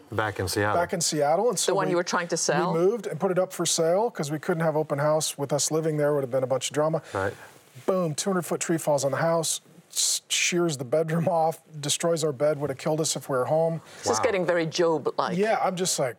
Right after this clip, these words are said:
Speaker 2: "Really?" I mean, I read the Old Testament, but I didn't wanna live it. So, uh, yeah, it was complicated. And so my, so then we're down in Arizona. We can't sell the house. We can't buy a new house. I don't have a job. Where are the kids gonna go to school? We got elementary, junior high, high school, college, trying to figure it all out.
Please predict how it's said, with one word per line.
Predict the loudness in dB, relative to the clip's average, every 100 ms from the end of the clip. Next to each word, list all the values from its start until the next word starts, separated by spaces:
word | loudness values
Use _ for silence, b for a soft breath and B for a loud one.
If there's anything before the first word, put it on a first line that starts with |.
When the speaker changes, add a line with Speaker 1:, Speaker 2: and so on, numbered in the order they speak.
| -8
Speaker 2:
"Really?" | -2 0 2 0
I |
mean, | 0 0
I |
read | 2 0
the | 2
Old | 0
Testament, | 0 -2 -2 -4 0
but | 0
I |
didn't | 2
wanna | 2 2
live | 2 2
it. | -2
So, | -2 2 2
uh, | 2 2 2 2 -2 B B B B B -2
yeah, | 2 2
it | 2
was | 0 0
complicated. | -2 -2 0 0 -2 -2 -2 0 0
And | 0
so | 2 2 2 0 -2
my, | -4 -4 -10 -18 -18 -18 -18 -6
so | -2 2
then | 2 2
we're |
down | 2 2
in | 0 0
Arizona. | 0 0 0 2
We | 0
can't | -2 -2 0
sell | 0 0
the | 2
house. | 2 2 -2
We |
can't | -8 -6
buy | -6
a | -2
new | 0
house. | 2 2 0 -2 B B B
I | -2
don't | 0
have | 0 -2
a |
job. | 0 4 4 0
Where | -2 -4
are |
the | -4
kids | -6 -4
gonna | -4 -4
go |
to | -2
school? | -2 2 2 2
We | 2
got | 0 0 0
elementary, | 0 0 -2 -4
junior | -2 0 2
high, | 2
high | 2
school, | 0 -4
college, | -4 0 2 2 0
trying | -4 -4
to | -4
figure | -4 0 2
it |
all | 2 4
out. | 4 2